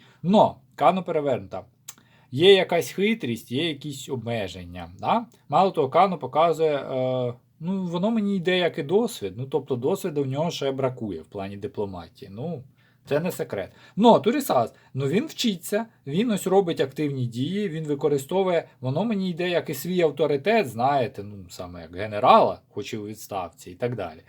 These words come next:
Ну, в принципі, ні для кого не секрет, що Залужного загалом, е, наші партнери поважають. Тобто ось, активні дії він робить.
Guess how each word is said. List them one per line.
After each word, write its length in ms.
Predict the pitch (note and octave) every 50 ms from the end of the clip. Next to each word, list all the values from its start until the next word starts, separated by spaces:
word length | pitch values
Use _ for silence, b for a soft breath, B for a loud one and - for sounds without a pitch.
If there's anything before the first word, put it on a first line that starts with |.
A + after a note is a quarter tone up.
| b b b
Ну, 80 | C3 D3+
в 40 | D3
принципі, 340 | - F3+ F3+ F3+ - F3 D#3
ні 120 | D3+ D3+
для 100 | D3+ E3+
кого 180 | D#3+ - C#3 A2
не 80 | G#2+
секрет, 380 | - - - - - G3 C4 C4
що 120 | - E3
Залужного 480 | C3 C3 B2+ C#3 F#3+ G#3+ G3 F#3+ F#3 F3
загалом, 560 | D3+ C#3+ C3 C3 C#3 D3+ E3 E3 D#3 D3+ D3+ -
е, 160 | C#3+ C3 C3
наші 260 | B2+ B2 B2+ B2 - C3
партнери 380 | C3 B2+ B2+ - D3 D#3 D3+
поважають. 640 | C#3+ - C3+ C3+ C3 B2 A2 F2+ E2+ - _ B B B B B B
Тобто 320 | - B2+ - G3+ G#3 F3+
ось, 160 | A#2+ G2 - b b b b b
активні 380 | B2+ B2 - A#3 D4 D#4 B3
дії 260 | F3+ F3+ A3+ B3 A#3
він 180 | G3 F#3 F3+ E3+
робить. 400 | E3 E3 C3+ A2 C3 - -